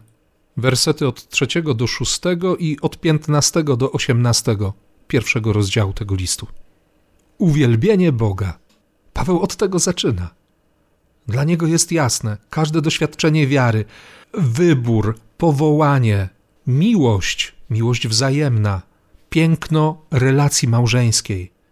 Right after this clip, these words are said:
odkrycie wolności w Chrystusie, przekonanie o tym, że Bóg chce za nas walczyć i że owszem, jesteśmy wezwani do tego, by walczyć nie przeciwko krwi i ciału,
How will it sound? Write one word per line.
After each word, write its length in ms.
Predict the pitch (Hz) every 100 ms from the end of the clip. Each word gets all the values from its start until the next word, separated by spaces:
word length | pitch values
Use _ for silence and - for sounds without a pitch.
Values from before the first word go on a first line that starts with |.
| _ _ _
odkrycie 520 | 151 - - 156 -
wolności 600 | 127 143 143 156 170 -
w 80 | 175
Chrystusie, 640 | - 156 - 147 - 98 85 - _ _ _ _ _
przekonanie 760 | - - - 151 180 185 175 180 -
o 100 | 160
tym, 300 | - 160 170 - -
że 160 | 117 143
Bóg 320 | 113 180 -
chce 320 | - - 170
za 140 | 160 165
nas 200 | 147 113
walczyć 680 | 135 127 110 - 110 - - _ _ _ _ _ _ _ _ -
i 60 |
że 200 | 117 143
owszem, 380 | - 214 - 107
jesteśmy 480 | 113 - 208 - 131
wezwani 540 | 120 110 139 147 135 - _
do 120 | 127 120
tego, 220 | 143 127
by 140 | 123
walczyć 640 | 117 147 143 131 - - - _ -
nie 180 | 131 214
przeciwko 500 | - - - - 107
krwi 400 | - 110 113 120
i 60 |
ciału, 380 | 98 123 104 90